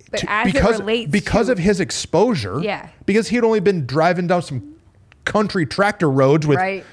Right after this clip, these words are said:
Speaker 2: horses on both sides,
Speaker 1: Yeah.
Speaker 2: this was a lot.
Speaker 1: Yeah.
Speaker 2: And so we had to have some, uh,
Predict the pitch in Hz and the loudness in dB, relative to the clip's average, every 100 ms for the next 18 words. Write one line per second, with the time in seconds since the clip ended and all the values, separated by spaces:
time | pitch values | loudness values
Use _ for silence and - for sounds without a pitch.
0 | - - 208 226 160 135 123 123 117 - | -20 0 0 2 0 0 0 0 0 0
1 | 110 139 - - - - _ _ _ _ | -2 -2 -4 -10 -20 -20 _ _ _ _
2 | _ - - 190 202 196 180 120 120 104 | _ -20 -2 0 2 0 0 0 0 -2
3 | 87 - 196 180 151 175 - 165 135 214 | -6 -10 -6 -6 -2 -2 0 0 2 2
4 | 196 180 156 160 - 139 | 2 0 0 -2 -2 -6